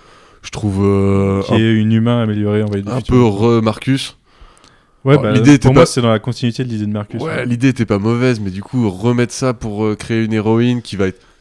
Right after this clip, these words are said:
Speaker 1: du coup,
Speaker 2: Bah,
Speaker 1: euh,
Speaker 2: après, il y a
Speaker 1: l'héritière de Sarah Connor, euh,
Speaker 2: Là
Speaker 1: le,
Speaker 2: où,
Speaker 1: le
Speaker 2: là où
Speaker 1: passé
Speaker 2: ça
Speaker 1: de flambeau,
Speaker 2: ouais.
Speaker 1: il est un peu, il est un peu grossier, quoi.
Speaker 2: Il essaye d'un, d'inverser un peu le truc, puisque Marcus, c'est un humain qui a été transformé en machine en gardant sa conscience humaine.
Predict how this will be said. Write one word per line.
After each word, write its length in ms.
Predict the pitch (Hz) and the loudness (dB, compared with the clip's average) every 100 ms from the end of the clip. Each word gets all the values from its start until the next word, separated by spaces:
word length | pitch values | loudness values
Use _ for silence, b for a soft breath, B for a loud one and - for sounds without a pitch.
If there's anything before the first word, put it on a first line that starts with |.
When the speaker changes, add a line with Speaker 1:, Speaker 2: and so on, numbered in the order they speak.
| - | -16
Speaker 1:
du 100 | 104 | -14
coup, 400 | - 120 117 107 | -8 -4 -2 0
Speaker 2:
Bah, 80 | 120 | 0
Speaker 1:
euh, 20 | |
Speaker 2:
après, 320 | 113 170 180 | 2 0 0
il 80 | 143 | 2
y 60 | 120 | 2
a 200 | 123 139 | 2 0
Speaker 1:
l'héritière 460 | 107 110 113 - 120 | 0 0 0 2 0
de 80 | 110 | 0
Sarah 300 | - 110 107 | -2 -2 0
Connor, 560 | 110 117 120 113 98 95 | 2 4 4 2 0 -4
euh, 220 | 95 95 | -6 -2
Speaker 2:
Là 160 | 131 | 2
Speaker 1:
le, 60 | 143 | 4
Speaker 2:
où, 40 | |
Speaker 1:
le 120 | 151 151 | 2 2
Speaker 2:
là 140 | 143 | 2
où 40 | |
Speaker 1:
passé 160 | 127 135 | 2 2
Speaker 2:
ça 40 | |
Speaker 1:
de 60 | 120 | 0
flambeau, 360 | - 113 120 123 | 0 0 4 4
Speaker 2:
ouais. 40 | |
Speaker 1:
il 60 | 107 | 2
est 40 | |
un 60 | 110 | 0
peu, 200 | 110 104 | 0 2
il 40 | |
est 40 | 95 | 2
un 60 | |
peu 120 | 98 | 2
grossier, 380 | 101 104 98 107 | 0 0 -2 -6
quoi. 160 | 95 92 | -6 -6
Speaker 2:
Il 60 | 123 | -8
essaye 200 | 117 135 | -4 -2
d'un, 160 | 131 127 | -2 -4
d'inverser 500 | 147 131 131 123 - | -4 -2 -2 -4 -6
un 60 | 123 | -6
peu 120 | 127 | -6
le 60 | |
truc, 220 | - 151 - | -6 -8 -8
puisque 300 | 110 - 120 | -12 -10 -4
Marcus, 800 | 104 101 101 120 110 107 - 127 | -2 -2 -6 -6 -8 -8 -10 -12
c'est 140 | - | -8
un 120 | 104 | -8
humain 280 | 107 117 127 | -6 -6 -6
qui 80 | 123 | -6
a 40 | |
été 140 | 110 120 | -8 -8
transformé 420 | - 110 117 110 | -10 -10 -8 -6
en 40 | |
machine 300 | 107 104 127 | -6 -8 -10
en 60 | 110 | -10
gardant 260 | 107 107 110 | -8 -8 -8
sa 160 | 107 | -12
conscience 320 | 110 98 104 | -14 -16 -14
humaine. 240 | 107 113 | -10 -10